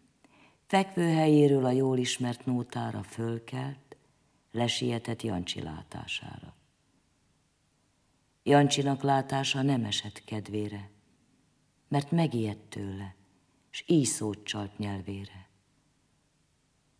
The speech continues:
"Jancsi lelkem, mi lelt? Miért vagy oly halovány, mint az elfogyó hold bús őszi éjszakán?" Ej, Iluskám,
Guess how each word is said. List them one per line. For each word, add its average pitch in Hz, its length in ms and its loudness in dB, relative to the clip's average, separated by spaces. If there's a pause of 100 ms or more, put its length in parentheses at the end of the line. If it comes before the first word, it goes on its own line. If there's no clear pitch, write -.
(180)
"Jancsi 185 380 2
lelkem, 147 460 0
mi 170 160 0
lelt? 113 480 -8 (920)
Miért 185 320 2
vagy 143 200 0
oly 135 120 -2
halovány, 123 640 -6 (1400)
mint 196 260 4
az 185 120 -2
elfogyó 151 640 0
hold 131 580 -4
bús 139 380 -2
őszi 123 320 -6
éjszakán?" 110 600 -12 (2000)
Ej, 139 460 6
Iluskám, 120 800 -6